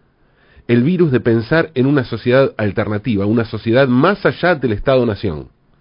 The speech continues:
Una sociedad que se actualiza en las formas de solidaridad y cooperación mundial". Hoy en día se suele especular con que el coronavirus puede conducir a la caída del régimen comunista en China,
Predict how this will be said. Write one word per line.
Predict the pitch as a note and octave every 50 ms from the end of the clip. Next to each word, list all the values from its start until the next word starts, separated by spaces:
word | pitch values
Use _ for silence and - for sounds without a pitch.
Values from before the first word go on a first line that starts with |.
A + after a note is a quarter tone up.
| _ _ _ _ _ _ _ _ _ _ _ _ _ _ _
Una | - C#3 C#3 D3
sociedad | C3+ - C#3+ B2+ - B2+ C3 C#3+ D#3 D3+
que | - B2+ A2
se | - C3 B2
actualiza | A#2 G#2 - - C#3+ D3+ G3 G#3 E3 - - E3+ E3 -
en | - A2+
las | A#2+ A#2 A#2
formas | - - C#3 C#3 C#3 C3 B2 G#2+ F2+
de | G#2+
solidaridad | G#2+ - A#2 G#2+ G#2+ A2 G#2 G2+ G#2 A#2 C3 D3+ - -
y | - A#2
cooperación | - A#2 G2+ A2 G2 G2 F#2+ - - A2+ A2+ A#2 -
mundial". | F#2+ G2+ G2 F#2+ F#2+ F#2 F2+ F2 D2+ C2 C2+ B1+ - - _ _ _ _ _ _ _ _ _ _ _ - _ _ - - - - - _ - - _ _ _ _ _ _ _ _ _ _ _ _ _ -
Hoy | - B2+ D3
en | D3+
día | E3+ F3+ D#3+
se | - - C3
suele | B2+ D3+ D3+ D3
especular | B2+ - C3 G#2+ - B2 B2+ C#3+ D#3 D3+ C#3
con | - C3 B2 A#2+ A2+
que | A#2 B2+
el | A#2 G2
coronavirus | - A#2+ A2+ A#2 A#2 B2 C#3 D3+ D3+ C3
puede | - - C3 C3+ C3 B2+ -
conducir | - A#2+ A2+ A#2 A#2 A#2+ A2+ - F3+ F#3 D#3+
a | C#3+
la | B2 A#2 A2+
caída | B2 A#2 A#2 C#3+ D3+ C3+
del | B2 A2+
régimen | G#2+ C3 - - C3+ B2 A#2 G#2 G2+
comunista | G2 G#2+ G#2 A2 B2+ C3 - A#2+
en | G#2+ G#2+
China, | - - F3+ C3+ A2 G2+ F#2+ G2